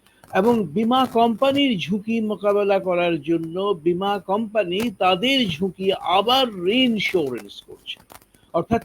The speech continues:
তারা ঝুঁকিটা নিজের কাছে না রেখে অন্য কোম্পানিকে দিচ্ছে। এদেরকে বলি আমরা রিইন্স্যুরার বা পুনর্বীমাকারী। তাহলে রি মানে এখানে কিন্তু এই রি, রি করছে গা এরকম নয়,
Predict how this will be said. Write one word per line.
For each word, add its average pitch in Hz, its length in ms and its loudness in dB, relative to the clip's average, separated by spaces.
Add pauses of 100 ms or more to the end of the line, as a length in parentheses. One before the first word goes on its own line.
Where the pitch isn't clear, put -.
তারা 220 420 4
ঝুঁকিটা 185 580 -4
নিজের 185 380 -2
কাছে 185 280 -4
না 143 260 -4
রেখে 202 400 -4 (160)
অন্য 247 360 2
কোম্পানিকে 120 720 -4
দিচ্ছে। - 360 -16 (720)
এদেরকে 190 400 2
বলি 143 340 -2
আমরা 120 380 -4
রিইন্স্যুরার 196 800 0 (140)
বা 151 120 -4
পুনর্বীমাকারী। 135 1500 -4 (1120)
তাহলে 175 200 -4 (160)
রি 254 220 2
মানে 269 340 0
এখানে 240 420 -4
কিন্তু 208 380 -4
এই 175 160 2
রি, 214 300 -2
রি 220 420 0
করছে 190 340 -2
গা 160 320 2
এরকম 165 400 -4
নয়, 151 340 -4